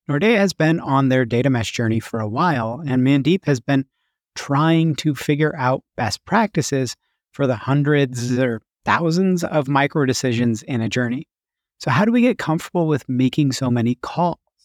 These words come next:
Mandeep started by discussing one of the key challenges in talking about data mesh. There are so many areas to cover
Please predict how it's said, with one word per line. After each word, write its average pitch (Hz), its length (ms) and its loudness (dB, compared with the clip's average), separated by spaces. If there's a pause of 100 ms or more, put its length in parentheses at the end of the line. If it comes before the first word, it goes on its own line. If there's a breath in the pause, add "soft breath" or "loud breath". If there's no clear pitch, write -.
(760)
Mandeep 165 320 2
started 156 420 2
by 131 160 2
discussing 131 640 0
one 123 140 2
of 123 100 0
the 120 80 -4
key 123 240 0
challenges 123 640 2
in 127 240 0
talking 117 360 -4
about 113 280 -4
data 147 180 2
mesh. - 400 -10 (500)
There 131 160 2
are 113 80 2
so 127 360 0
many 127 520 2
areas 123 500 0
to - 120 -6
cover 131 500 -4